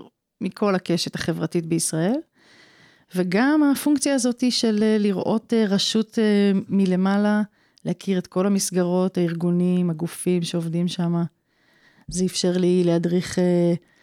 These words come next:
גרעין נחל, אה, של הנוער העובד, ולעבוד עם, אה, שנת שירות של הצופים,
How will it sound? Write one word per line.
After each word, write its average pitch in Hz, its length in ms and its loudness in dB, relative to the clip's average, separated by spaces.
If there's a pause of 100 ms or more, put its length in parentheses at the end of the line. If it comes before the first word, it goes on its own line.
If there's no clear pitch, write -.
(360)
גרעין 185 300 4
נחל, 180 480 0
אה, 170 100 2
של 175 180 0
הנוער 175 240 0
העובד, 165 500 0 (580)
ולעבוד 175 460 0
עם, 185 140 2
אה, 180 180 2
שנת 185 300 -2
שירות 180 440 -2
של 180 240 0
הצופים, 160 680 -4